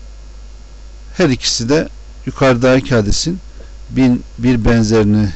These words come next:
rivayet ederek diyorlar ki, "İnsanlarla kıtal etmekliğin bana emrolundu" ziyadesini getirmişlerdir. Evet. Otuz altı nolu rivayet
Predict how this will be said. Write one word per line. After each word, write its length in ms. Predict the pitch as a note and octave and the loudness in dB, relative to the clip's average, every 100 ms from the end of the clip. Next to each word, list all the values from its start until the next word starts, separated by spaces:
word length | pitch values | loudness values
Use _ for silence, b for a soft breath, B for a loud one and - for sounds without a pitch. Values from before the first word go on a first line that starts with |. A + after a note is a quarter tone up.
| - | -2
rivayet 460 | G#2 G#2+ A2 A2 | 2 4 4 4
ederek 480 | G#2+ G2+ G2+ G2+ - | 2 2 0 0 0
diyorlar 400 | A#2 G#2 G2 G2 | 2 2 2 -2
ki, 280 | - C3+ D3 - B B B B B B - - | -4 -4 -4 -6 B B B B B B -6 2
"İnsanlarla 880 | A#2+ A#2 B2+ B2 C3 D3+ C#3 A2 F#2 F2 - - | 2 4 4 4 6 6 6 4 2 -4 -12 -16
kıtal 420 | - - C#3+ C3 B2 | -10 -2 2 2 2
etmekliğin 840 | A#2 - G#2+ G#2 - C3 D3 A2+ | -4 -4 -4 -4 -2 -2 0 0
bana 320 | G#2+ B2 D#3 - C#3 | 0 0 -2 -6 -2
emrolundu" 720 | A#2+ G#2+ F#2+ F#2 G2 C#3+ C#3+ - | 0 2 0 -4 -4 -6 -8 -10
ziyadesini 640 | A#2 A2 G2 F#2 - A2 C#3 B2+ - - | -6 -4 -4 -6 -6 -6 -10 -12 -16 -12
getirmişlerdir. 1040 | - - - - - - - - - - - - - - - - - - - - - - - - - - - - - - - - - - | -12 -12 -14 -12 -12 -12 -14 -16 -16 -16 -16 -18 -18 -18 -18 -18 -18 -18 -18 -18 -18 -18 -18 -18 -18 -18 -18 -18 -18 -18 -18 -18 -18 -4
Evet. 200 | A2+ F2+ - - B B B B B B B B B B B B B - - - - | -2 -2 -6 -10 B B B B B B B B B B B B B -18 -18 -8 -4
Otuz 300 | A#2 E3 E3+ | -2 2 4
altı 400 | E3 D3 E3+ C#3+ - | 4 4 4 6 6
nolu 320 | A#2+ A2 G#2 G#2 | 4 4 4 2
rivayet 420 | G#2+ G#2+ B2 | 4 4 2